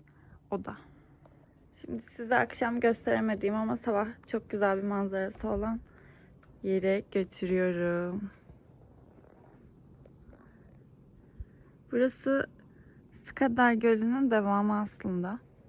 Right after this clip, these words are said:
Tiran'dan beri o gölü takip ediyoruz açıkçası. Şu anda yürüyüşe gideceğiz. Birkaç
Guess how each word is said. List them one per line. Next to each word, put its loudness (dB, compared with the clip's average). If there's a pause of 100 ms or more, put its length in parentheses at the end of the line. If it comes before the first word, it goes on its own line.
(2000)
Tiran'dan 8
beri 4
o 2
gölü 4
takip -2
ediyoruz -2
açıkçası. -12 (1300)
Şu 2
anda 4
yürüyüşe 4
gideceğiz. 0 (240)
Birkaç -2